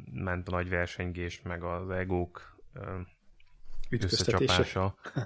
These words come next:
Speaker 1: a, a, a Ducatiban, a race department, a, maga a versenycsapat, maga a gyártó részleg, ö, tehát ezek különálló egységek voltak, és ezek,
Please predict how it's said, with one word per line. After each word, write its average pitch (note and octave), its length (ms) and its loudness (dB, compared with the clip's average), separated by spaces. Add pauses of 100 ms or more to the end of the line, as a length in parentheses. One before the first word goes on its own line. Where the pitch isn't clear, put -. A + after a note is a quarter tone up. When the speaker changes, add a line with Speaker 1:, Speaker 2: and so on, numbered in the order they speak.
(260)
Speaker 1:
a, - 260 -6
a, F#2+ 140 -4 (320)
a G2 40 -4
Ducatiban, F#2 840 0 (600)
a F#2+ 300 -4 (100)
race A2 260 4
department, F#2+ 1000 2 (320)
a, F2+ 300 -8 (340)
maga F#2 320 -2
a E2+ 60 -4
versenycsapat, F#2+ 1200 2 (160)
maga F2+ 340 0
a E2+ 80 -4
gyártó F#2+ 720 4
részleg, F2+ 680 0 (380)
ö, - 80 -8
tehát F2 560 -4
ezek F2+ 280 -2
különálló F2+ 540 4
egységek F2+ 460 0
voltak, F#2 340 2
és F2+ 140 -4
ezek, - 400 -6